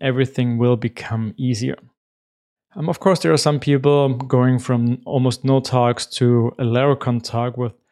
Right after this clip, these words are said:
thousands of viewers, but mostly that's not the case. But still, yeah, it will be a l-, more challenging for them. And if you can practice your talk before at meetups or co-, little conferences, you should do. Then, of course, um, yeah,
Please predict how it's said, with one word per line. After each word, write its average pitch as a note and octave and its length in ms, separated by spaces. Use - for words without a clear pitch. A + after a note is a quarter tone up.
thousands B2+ 460
of B2 100
viewers, C3+ 420
but B2+ 340
mostly C3+ 400
that's A#2+ 240
not A#2+ 240
the B2+ 80
case. G#2+ 460
But D3 220
still, F3 420
yeah, E3 180
it B2+ 160
will C3+ 140
be C#3 100
a C3 60
l-, B2 80
more B2 340
challenging A#2+ 720
for B2+ 200
them. C#3 280
And C3+ 160
if B2+ 140
you A#2+ 80
can C#3 360
practice C3 380
your C3 120
talk B2 380
before C3 400
at A#2+ 120
meetups B2+ 540
or B2 100
co-, B2 220
little C#3+ 280
conferences, A#2+ 840
you A2+ 160
should - 520
do. - 300
Then, E3+ 120
of D3+ 120
course, C#3+ 380
um, D#3 240
yeah, D#3 240